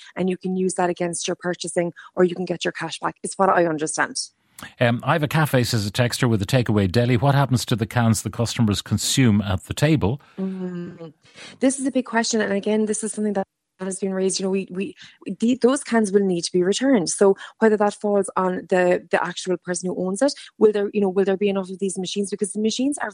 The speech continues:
Speaker 1: very, very expensive. So big retailers, like I've mentioned, have been able to invest in them. But what we really need to make sure is that everyone has access. You know, if you're in a more rural area, if you don't
Speaker 2: Mm-hmm.
Speaker 1: travel to a town a lot, you know, are you gonna have to collect those cans and do, like, your glass bottle,
Speaker 2: Yeah.
Speaker 1: I suppose? So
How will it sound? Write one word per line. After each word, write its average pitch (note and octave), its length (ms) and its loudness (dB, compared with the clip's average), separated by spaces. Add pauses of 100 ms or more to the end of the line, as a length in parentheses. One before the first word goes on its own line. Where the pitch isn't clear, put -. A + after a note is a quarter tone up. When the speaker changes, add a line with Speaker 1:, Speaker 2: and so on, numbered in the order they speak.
Speaker 1:
very, G3 240 0
very F3+ 240 -2
expensive. E3+ 480 -6
So A3 320 -2
big A#3 200 0
retailers, F#3+ 600 0 (260)
like G3+ 200 2
I've F#3 120 0
mentioned, G3 360 -2
have G3 200 -2
been F#3+ 140 -4
able F3+ 160 -2
to - 100 -6
invest F3 380 -4
in G#3+ 60 2
them. B3+ 100 2 (280)
But G3+ 60 -2
what G3+ 180 4
we G#3+ 120 2
really A#3+ 220 2
need C4+ 100 4
to A3 120 -4
make G#3+ 140 0
sure G#3+ 100 0
is F#3+ 60 -2
that - 220 -2
everyone A3 400 0
has F#3+ 240 -4
access. - 480 -4
You G3+ 60 0
know, G3+ 80 2
if G3 100 -2
you're G3 100 0
in G3 60 0
a - 20 0
more F#3+ 220 -2
rural F3+ 340 0
area, A#3+ 460 4 (240)
if G3 100 4
you G#3 80 2
don't G#3+ 140 2
Speaker 2:
Mm-hmm. - 100 -6
Speaker 1:
travel G3 220 -2
to F#3 100 -6
a F#3 60 -2
town G3+ 260 -2
a G3+ 60 0
lot, G3 240 0 (300)
you - 60 -2
know, G#3 60 4
are G3 100 2
you G3+ 60 6
gonna G3 160 0
have G3+ 140 -4
to G3 100 -8
collect G3+ 280 -6
those G3 140 -2
cans F#3+ 300 -4
and F#3+ 160 -2
do, G#3 140 4
like, F#3+ 180 4
your F#3 100 -2
glass F#3 360 -4
bottle, F#3+ 400 -2
Speaker 2:
Yeah. G3 60 4
Speaker 1:
I - 20 2
suppose? A3 420 2
So G#3 140 4